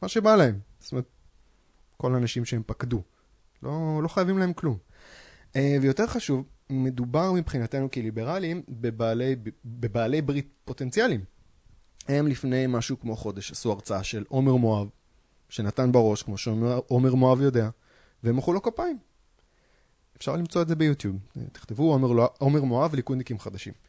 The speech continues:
אה, לדעתי יש להם פוטנציאל להיות בעלי ברית לליברלים בליכוד, בטח יותר טובים מאלפי מתפקדים של ההסתדרות שחברים בליכוד ומושכים את הליכוד, זאת אומרת, מושכים את הליכוד בפועל, זה לא משהו שאנחנו צריכים לפחד שאולי יקרה.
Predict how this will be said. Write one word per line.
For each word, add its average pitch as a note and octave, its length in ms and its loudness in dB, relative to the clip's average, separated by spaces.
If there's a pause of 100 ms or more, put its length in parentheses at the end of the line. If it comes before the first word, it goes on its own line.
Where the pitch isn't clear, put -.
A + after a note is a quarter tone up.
(600)
אה, C3+ 540 0
לדעתי B2+ 360 -2
יש G#3 160 -2
להם F#3+ 140 0
פוטנציאל C#3+ 600 -2
להיות B2 320 0
בעלי A2+ 300 0
ברית A2+ 480 -8 (260)
לליברלים A#2 520 2
בליכוד, G#2+ 420 -2 (180)
בטח D#3 500 -6
יותר D3+ 240 -6
טובים D3+ 500 -4
מאלפי B2+ 880 -6
מתפקדים D3 600 -4
של D3 200 -4
ההסתדרות A2+ 580 -4
שחברים A#2 600 -4
בליכוד F3+ 500 0 (360)
ומושכים C#3 640 0
את A3+ 100 -4
הליכוד, F#3 460 0
זאת - 100 -8
אומרת, D3+ 240 -2
מושכים D#3+ 280 -4
את - 40 0
הליכוד G#3 280 0
בפועל, F#3+ 360 0
זה D3 120 0
לא A3+ 120 2
משהו G#3 220 0
שאנחנו D3 280 -2
צריכים E3 280 -2
לפחד D3 440 -2
שאולי C3 280 2
יקרה. A#2+ 240 -4